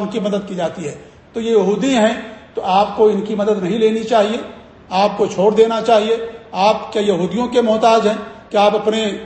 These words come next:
یہودیوں، یہودیوں سے آپ جو ہے مدد لیں؟ تو یہ جو انہوں نے بات کہی ہے، یہ سراسر جھوٹ ہے، الزام تراشی ہے۔ حقیقت یہ ہے کہ ان کو سعودی عرب کی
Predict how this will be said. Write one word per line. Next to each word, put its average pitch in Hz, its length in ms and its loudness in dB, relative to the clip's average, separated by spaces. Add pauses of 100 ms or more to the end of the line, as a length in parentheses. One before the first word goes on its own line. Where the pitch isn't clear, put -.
(120)
یہودیوں، 196 560 0
یہودیوں 202 440 0
سے 233 180 2 (320)
آپ 214 320 2
جو 226 80 2
ہے 220 100 4
مدد 220 320 2
لیں؟ 233 100 -2 (420)
تو 220 60 -8
یہ 254 200 0
جو 285 160 4
انہوں 254 160 2
نے 247 100 2
بات 220 300 2
کہی 214 220 4
ہے، 175 120 -4 (840)
یہ 214 160 4
سراسر 202 380 2 (120)
جھوٹ 208 280 -2
ہے، 220 120 4 (320)
الزام 202 400 2
تراشی 202 400 2
ہے۔ 226 100 4 (380)
حقیقت 240 400 0
یہ 226 100 4
ہے 226 60 6
کہ 226 120 -2
ان 214 100 -2
کو 226 100 0
سعودی 214 300 2
عرب 214 180 4
کی 226 100 -4